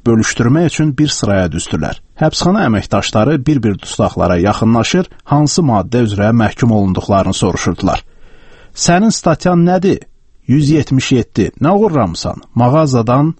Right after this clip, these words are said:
xırda para mal." Təriflə onun çiyninə vurub dedilər:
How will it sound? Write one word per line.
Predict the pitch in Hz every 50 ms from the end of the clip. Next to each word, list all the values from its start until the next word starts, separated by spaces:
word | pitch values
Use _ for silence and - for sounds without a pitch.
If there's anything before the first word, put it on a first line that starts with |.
| - _
xırda | - - - - 127 117 104 123 127
para | - - 123 107 107 113
mal." | 120 120 113 101 - - - - _ _ - - - - - - - - - - - - - - - - - - - - - -
Təriflə | 185 196 202 233 220 - 160 165 175
onun | 185 175 123 127 135 147 147
çiyninə | - - 131 117 113 117 127 127
vurub | 107 107 101 113 127 - - -
dedilər: | 117 101 90 92 90 90 76 - -